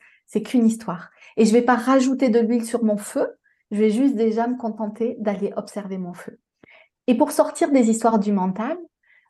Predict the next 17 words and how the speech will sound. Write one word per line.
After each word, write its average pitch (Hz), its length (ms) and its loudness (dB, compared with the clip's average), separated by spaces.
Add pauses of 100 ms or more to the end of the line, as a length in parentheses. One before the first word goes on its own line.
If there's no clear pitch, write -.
(140)
euh, 196 280 -4
ce - 80 -14
qui 226 80 -2
est - 20 4
important, 208 320 -2
c'est 269 140 -2
de 196 80 -2
revenir 196 300 -2
au 196 80 -6
corps. - 460 -16 (220)
Et 220 80 6
donc, 233 380 0
au 208 40 4
revenir 202 720 0
aux 220 80 -10
sensations 196 480 -8
corporelles 180 640 -6